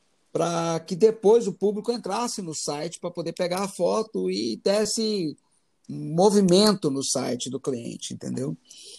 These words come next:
Então, acabou que isso virou uma, virou uma tendência. Surgiram vários sites. Aqui em Goiânia tinha o que rola ponto com, tinha, enfim,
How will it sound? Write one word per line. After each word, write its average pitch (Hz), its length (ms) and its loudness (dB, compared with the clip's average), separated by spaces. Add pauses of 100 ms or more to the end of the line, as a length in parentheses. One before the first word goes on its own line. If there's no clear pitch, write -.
(440)
Então, 147 1080 2 (720)
acabou 208 460 4
que 233 140 -6
isso 240 260 -4
virou 214 640 2
uma, 196 680 -4 (1040)
virou 170 220 -6
uma 220 140 -2
tendência. 196 920 -4 (320)
Surgiram 185 600 -2
vários 180 420 -2
sites. 160 800 -6 (400)
Aqui 127 240 -8
em 156 60 -4
Goiânia 147 380 0
tinha 131 480 -8
o 127 80 -8
que 135 180 -8
rola 139 280 -2
ponto - 380 -16
com, 147 520 -2
tinha, 127 460 -10
enfim, 127 340 -8